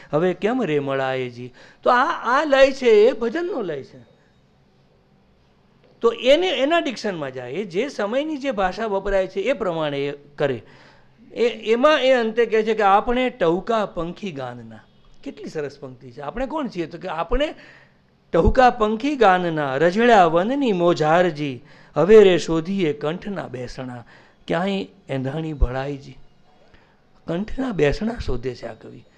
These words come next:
અને એની એંધાણી શોધે છે. તો આ એની સૂક્ષ્મતા છે. એટલે આ વિમાસણનું ગીત છે એટલે પ્રત્યેક અંતરાની અંતિમ પંક્તિમાં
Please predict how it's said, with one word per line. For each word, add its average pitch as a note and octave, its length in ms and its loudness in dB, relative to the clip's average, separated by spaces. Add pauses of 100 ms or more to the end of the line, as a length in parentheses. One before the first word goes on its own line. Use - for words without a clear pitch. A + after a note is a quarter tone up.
(240)
અને D#3+ 180 -6
એની D#3+ 180 -4
એંધાણી E3 360 -8
શોધે A2+ 300 -20
છે. A2+ 140 -20 (640)
તો B3+ 60 6
આ B3+ 240 4
એની C#4+ 240 0
સૂક્ષ્મતા C#3 560 -2
છે. A#2+ 200 -20 (340)
એટલે F#3+ 420 -2 (1200)
આ D#3+ 80 -4
વિમાસણનું G3+ 600 0
ગીત G#3+ 200 -6
છે G#3+ 120 2
એટલે G3 140 -2
પ્રત્યેક G3+ 440 -4
અંતરાની F#3+ 460 -4
અંતિમ F3+ 420 -8
પંક્તિમાં F3 580 -10